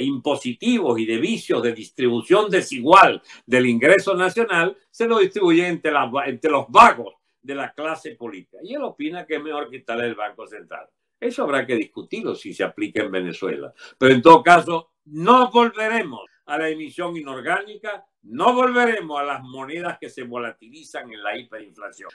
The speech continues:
Queremos una moneda sólida, una apertura bancaria nunca vista.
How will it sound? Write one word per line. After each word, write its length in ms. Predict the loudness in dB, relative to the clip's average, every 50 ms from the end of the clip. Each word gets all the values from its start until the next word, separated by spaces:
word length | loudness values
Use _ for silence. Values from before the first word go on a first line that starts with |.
| _ _ _
Queremos 400 | -2 0 0 0 0 -2 -4 -6 -6
una 180 | -6 -6 -6
moneda 360 | -6 -6 -6 -4 -4 -4 -4
sólida, 560 | -6 -8 -4 2 4 4 4 4 0 -6 -8 -10 _ _ _ 2
una 240 | 4 6 8 8
apertura 540 | 8 6 4 -2 -2 -2 -6 -6 -4 -4 -2
bancaria 600 | -2 -2 -4 -4 -8 -8 -6 -6 -6 -4 -6 -8 -8
nunca 600 | -6 -4 -2 -2 0 -2 -2 -4 -2 -2 -2 -2
vista. 520 | -4 -6 -10 -14 -16 -14 -14 -14 -14